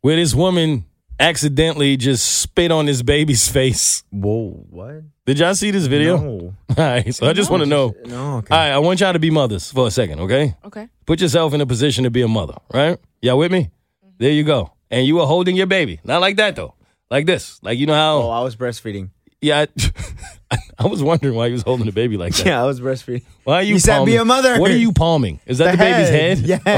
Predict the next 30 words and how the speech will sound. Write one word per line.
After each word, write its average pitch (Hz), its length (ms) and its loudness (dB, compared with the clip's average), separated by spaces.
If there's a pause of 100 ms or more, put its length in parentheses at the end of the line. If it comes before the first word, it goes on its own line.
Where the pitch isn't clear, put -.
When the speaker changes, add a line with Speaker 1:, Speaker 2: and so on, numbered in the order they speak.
(140)
Speaker 1:
Okay. 143 160 -2
What 170 140 2
is 196 120 0
that 175 200 2
hand 120 240 0
doing? 95 240 -4 (560)
Speaker 2:
Just 156 220 0
making 185 260 0
sure 175 220 2
it 165 40 0
doesn't 175 280 2
fall. 165 260 0 (220)
<laughs> - 200 -20
Speaker 1:
Why 160 260 2
is 208 260 0
your, 170 260 0
why 165 220 2
is 208 160 2
your 170 100 2
ring 170 240 2
on 143 100 2
your 131 120 2
thumb? 123 380 0 (220)
<laughs> - 220 -20
Who 349 160 4
wears 214 240 4
a - 140 4
thumb - 320 4
ring? - 200 4
<laughs> - 160 2